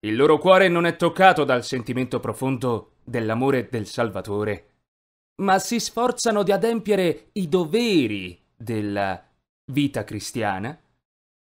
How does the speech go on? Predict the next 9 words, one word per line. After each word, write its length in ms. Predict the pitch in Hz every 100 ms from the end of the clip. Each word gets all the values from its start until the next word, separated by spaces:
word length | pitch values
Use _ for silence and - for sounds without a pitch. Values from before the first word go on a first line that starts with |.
| _
come 180 | - 285
una 180 | 269 254
condizione 680 | 262 233 240 - 262 247 175
da 260 | 196 196
assolvere 760 | 185 180 - 202 220 202 226 220
per 260 | - 185 165
guadagnare 560 | 170 160 165 170 190
il 160 | 180 190
cielo. 760 | - 135 104 92 92 90 _